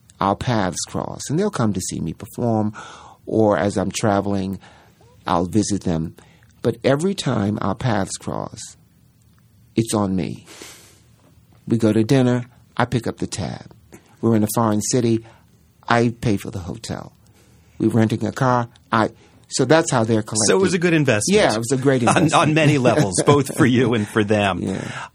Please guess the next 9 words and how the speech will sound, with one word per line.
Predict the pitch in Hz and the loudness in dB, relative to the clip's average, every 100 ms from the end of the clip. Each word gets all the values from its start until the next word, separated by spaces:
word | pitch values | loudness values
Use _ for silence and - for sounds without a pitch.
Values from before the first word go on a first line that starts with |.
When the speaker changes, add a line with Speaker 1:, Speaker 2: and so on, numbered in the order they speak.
| - | -2
Speaker 2:
Um, | 127 131 131 127 - | 2 4 2 0 0
how | 170 | 0
long | 180 185 | 2 0
did | 170 | -2
you | 170 | -2
do | 175 | 0
Hair | 156 156 135 | 2 0 -2
for? | 87 82 - _ _ - - - _ _ _ _ - | -6 -8 -10 _ _ -10 -10 -20 _ _ _ _ -16
Speaker 1:
Uh, | - | -10